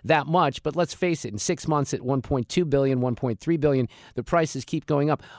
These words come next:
Oh, and also, this is a complete waste of tax dollar money from start to finish."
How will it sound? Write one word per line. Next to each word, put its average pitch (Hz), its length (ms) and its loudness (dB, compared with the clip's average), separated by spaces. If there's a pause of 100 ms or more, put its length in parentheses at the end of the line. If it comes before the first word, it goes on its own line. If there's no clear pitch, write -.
Oh, 175 140 4
and 160 100 -2
also, 170 380 0 (100)
this 165 180 2
is 156 120 0
a 143 40 2
complete 165 500 -2
waste 131 600 0
of 123 120 -4
tax - 340 -4
dollar 123 280 2
money 117 240 0
from 113 220 -2
start 127 360 0
to 127 80 -4
finish." 98 480 -4